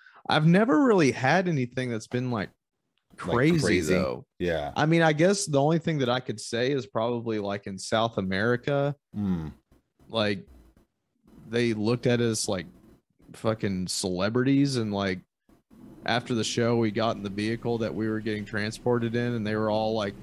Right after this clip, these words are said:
Speaker 1: on the side of the side, like, knocking on the
Speaker 2: Banging on the
Speaker 1: windows and s-,
Speaker 2: windows?
Speaker 1: yeah, just,
Speaker 2: Really?
Speaker 1: like,
Speaker 2: <laughs>
Speaker 1: yeah, not, not in an aggressive way. Just
Speaker 2: Yeah.
Speaker 1: like,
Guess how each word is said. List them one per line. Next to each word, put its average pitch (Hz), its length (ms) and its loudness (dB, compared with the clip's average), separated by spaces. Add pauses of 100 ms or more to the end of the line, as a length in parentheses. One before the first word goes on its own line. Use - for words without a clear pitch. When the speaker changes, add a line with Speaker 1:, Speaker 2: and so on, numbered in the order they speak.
(100)
Speaker 1:
on 110 160 -4
the 107 80 -2
side 117 300 -2
of 113 80 -4
the 107 120 -4 (280)
side, 117 420 0
like, 104 200 -6
knocking 113 360 -4
on 110 100 -4
the 107 60 -2
Speaker 2:
Banging 113 260 0
on 113 140 2
the 95 60 2
Speaker 1:
windows 98 280 2
and 107 100 0
s-, - 20 -8
Speaker 2:
windows? 110 40 -8
Speaker 1:
yeah, 113 360 0
just, 110 100 4 (120)
Speaker 2:
Really? 127 320 10
Speaker 1:
like, - 80 -12 (200)
Speaker 2:
<laughs> - 220 -6
Speaker 1:
yeah, 123 240 4
not, 127 440 0
not 147 280 2
in 123 120 0
an 113 180 -2
aggressive 107 520 -4
way. 98 200 -6
Just 135 200 6
Speaker 2:
Yeah. 127 140 10
Speaker 1:
like, - 220 2